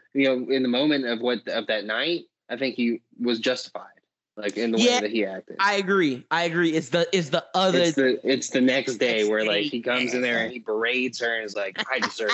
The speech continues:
Speaker 2: <laughs>
Speaker 1: better." Like, she go, she's like, "I've done everything I can to validate," and she, like, told, she told him, like,
Speaker 2: Ah,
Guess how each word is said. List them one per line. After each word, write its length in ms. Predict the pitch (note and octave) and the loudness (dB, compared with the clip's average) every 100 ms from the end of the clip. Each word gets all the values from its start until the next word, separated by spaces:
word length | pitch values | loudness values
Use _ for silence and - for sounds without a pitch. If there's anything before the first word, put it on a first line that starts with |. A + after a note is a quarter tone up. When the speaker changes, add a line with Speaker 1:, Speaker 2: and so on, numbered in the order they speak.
| - | -4
Speaker 2:
<laughs> 100 | - | -2
Speaker 1:
better." 640 | C3 C3 B2 A#2+ A#2 A#2 - - - - | 0 2 0 0 0 -2 -8 -16 -12 -6
Like, 260 | G#2+ G2+ - - | -4 -4 -8 -14
she 160 | - C3 | -4 0
go, 220 | C3 B2+ D#2+ A#2+ | 0 0 -4 -8
she's 240 | - B2+ | -6 -4
like, 200 | A#2+ A2+ | -2 0
"I've 520 | A2 C3 D3+ B2+ C#3 A#2+ | 0 -2 -2 -6 -6 -2
done 220 | B2+ A#2+ | -2 -2
everything 320 | A#2+ A#2+ B2 | -2 -2 -2
I 100 | A2+ | -4
can 260 | G#2+ C3 A#2+ | -4 -4 -2
to 40 | |
validate," 460 | A2+ A#2+ B2 A#2 A2+ | -2 0 0 -2 -4
and 200 | A#2+ A2 | -6 -2
she, 60 | |
like, 140 | A#2 G#2+ | -2 -2
told, 360 | C3+ C#3 G#2+ A#2 | 0 0 0 -2
she 120 | A#2 | -2
told 300 | C3 B2 A#2+ | 0 -2 -2
him, 140 | A#2+ | -4
like, 100 | A2+ | 2
Speaker 2:
Ah, 160 | E4 B3+ | 2 2